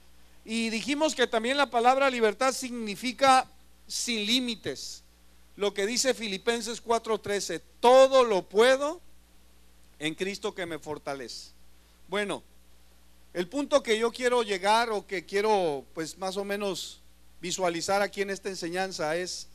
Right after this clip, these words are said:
cuando hablé de Proverbios veintiséis dos. ¿Por qué muchas veces nosotros no podemos tener todo esto? Siempre va a haber una causa.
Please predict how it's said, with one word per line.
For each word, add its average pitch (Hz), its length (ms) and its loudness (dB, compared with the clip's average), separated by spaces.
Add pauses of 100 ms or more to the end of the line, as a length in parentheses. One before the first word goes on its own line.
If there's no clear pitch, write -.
(380)
cuando 165 240 -4
hablé 165 220 0
de 208 100 2
Proverbios 185 440 -4
veintiséis 180 440 -8
dos. 175 340 -10 (680)
¿Por 214 200 -2
qué 262 360 -2
muchas 233 420 -6
veces 226 320 -4
nosotros 208 480 -8
no 208 140 -8
podemos 208 480 -8
tener 185 320 -8
todo 175 380 -4
esto? - 340 -8 (720)
Siempre 247 520 -4
va 220 100 2
a - 20 2
haber 214 200 -4
una 202 200 -6
causa. - 520 -6